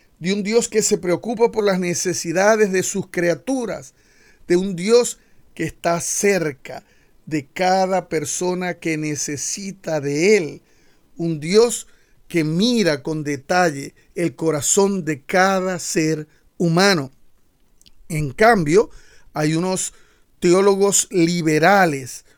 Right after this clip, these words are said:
unos teólogos que por allí a finales del siglo pasado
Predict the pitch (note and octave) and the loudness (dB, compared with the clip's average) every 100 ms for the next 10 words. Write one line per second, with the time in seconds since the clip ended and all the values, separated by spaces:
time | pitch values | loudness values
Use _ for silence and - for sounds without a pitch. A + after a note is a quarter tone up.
0 | _ - D#3+ E3 - - F3+ G3+ F#3+ E3 | _ -8 -4 -6 -6 0 2 4 2 0
1 | F3+ A3 - F3 D3+ D#3+ D3 C#3 F#3 G#3+ | 0 -4 -6 -8 -6 -4 -4 -4 -8 -8
2 | - - _ _ D#3 D#3 D#3+ D3+ E3+ G3 | -12 -20 _ _ -6 -6 -6 -2 0 0
3 | E3+ D#3 - F#3+ F#3 F#3+ F#3 F3+ - D3 | 0 -2 -4 -6 -2 -2 -2 -4 -2 -4
4 | D3+ F#3 | -4 -8